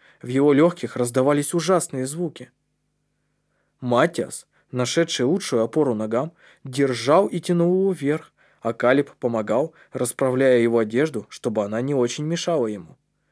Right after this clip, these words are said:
Как только Кнут протиснул плечи, дальше всё пошло довольно гладко. Он содрал кожу на плечах и бёдрах, но смог после этого отдохнуть, а это было главным. Хуже пришлось Калибу,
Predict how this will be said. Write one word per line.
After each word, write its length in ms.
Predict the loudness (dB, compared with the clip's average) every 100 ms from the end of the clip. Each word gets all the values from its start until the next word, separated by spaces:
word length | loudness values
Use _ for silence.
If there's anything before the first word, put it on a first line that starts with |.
| _ _ _ _
Как 200 | -6 -6 -2
только 320 | -2 0 -6
Кнут 320 | -6 -8 -6
протиснул 560 | -8 -6 -8 -10 -10 -6
плечи, 440 | -2 -2 -4 -12 _ _ -20 _
дальше 360 | 2 4 4 2
всё 200 | 0 0
пошло 360 | 0 0 0
довольно 380 | 2 2 2 -2
гладко. 480 | 0 -2 -2 -10 -18 _ _ _ -20 -6
Он 160 | -2 0
содрал 400 | 2 4 4 4
кожу 300 | 4 2 2
на 100 | -4
плечах 560 | -6 -6 0 0 -2 -12 _ _ -6
и 100 | -2
бёдрах, 600 | 2 2 0 -6 -14 _ _ _
но 200 | -2 0
смог 360 | 0 0 0 0
после 300 | -4 -2 -2
этого 240 | 0 0
отдохнуть, 600 | 0 -4 -6 -6 -6 -8 _ _
а 100 | -14
это 280 | -10 -8 -4
было 280 | -2 -2 -2
главным. 520 | -6 -12 -12 -20 -20 _ _ _ _ -20 _
Хуже 420 | -6 -2 2 2
пришлось 460 | 0 -2 -2 -2 -4
Калибу, 540 | -4 -4 -4 -8 -16